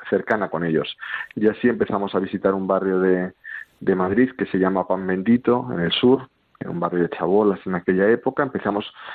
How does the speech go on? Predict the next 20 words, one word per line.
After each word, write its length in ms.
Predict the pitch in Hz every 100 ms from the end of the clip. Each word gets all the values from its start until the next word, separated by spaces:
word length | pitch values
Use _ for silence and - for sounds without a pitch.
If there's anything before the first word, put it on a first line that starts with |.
| - -
una 220 | 131 135
amistad 400 | 110 98 - 104 -
con 120 | 107
las 140 | 104 -
familias, 580 | 107 131 143 143 131
una 120 | 107 101
amistad 300 | 101 104 -
con 180 | 113
los 160 | 117 117
niños, 260 | 127 139 127
y 40 |
empezamos 360 | 104 92 101 98
llamando 320 | 95 98 101
a 40 |
las 140 | 95 -
puertas 440 | - 92 - 92
de, 220 | 92 87 - _ - - _ _
de 280 | 82 82 87
las 160 | 87 87 -
casas, 400 | 104 107 - 90